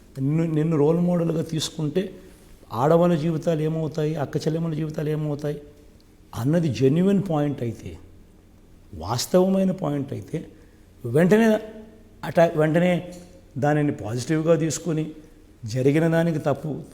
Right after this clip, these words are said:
తప్పు జరిగింది అని చెప్పి క్షమాపణ చెప్పి, ఇటువంటి తప్పులు చేసిన దానికి చింతిస్తూ బాధపడాలి కానీ, వెంటనే దానికి రివర్స్గా మాట్లాడడం అన్నది వాళ్ళు చేస్తూ ఉంటే,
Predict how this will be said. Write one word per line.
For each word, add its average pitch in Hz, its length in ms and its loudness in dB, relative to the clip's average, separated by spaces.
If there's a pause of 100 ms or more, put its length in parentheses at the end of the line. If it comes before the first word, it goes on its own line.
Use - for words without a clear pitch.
(100)
తప్పు 135 180 -2
జరిగింది 151 520 0
అని 156 200 0
చెప్పి 151 180 -6
క్షమాపణ 139 520 -4
చెప్పి, 143 420 -4 (960)
ఇటువంటి 151 360 0
తప్పులు 170 440 0 (180)
చేసిన 156 320 -2
దానికి 170 380 -4 (460)
చింతిస్తూ 170 680 0
బాధపడాలి 151 720 2
కానీ, 117 340 -6 (1900)
వెంటనే 175 800 0
దానికి 160 260 2
రివర్స్గా 156 640 2 (1900)
మాట్లాడడం 156 540 0
అన్నది 135 520 -2 (480)
వాళ్ళు 139 240 -2
చేస్తూ 151 420 0
ఉంటే, 117 460 -6